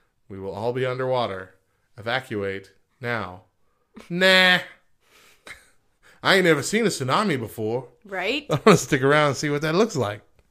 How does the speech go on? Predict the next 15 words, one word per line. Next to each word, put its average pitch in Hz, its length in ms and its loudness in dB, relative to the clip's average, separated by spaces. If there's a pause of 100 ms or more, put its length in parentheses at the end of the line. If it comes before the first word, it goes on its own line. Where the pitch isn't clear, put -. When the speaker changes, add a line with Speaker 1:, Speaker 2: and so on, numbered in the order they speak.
(140)
Speaker 2:
Eh, 302 380 -10
I'll 247 100 -4
be 185 160 -6
all 151 80 -6
right. 151 240 -8
Speaker 1:
<laughs> - 1900 -4
Number 123 180 0
nine, 123 440 0
don't 160 320 4
bank 156 380 4
on 143 140 4
those 135 180 4
seven-day 131 480 4
forecasts. - 880 -8 (1000)
Uh, 95 460 -6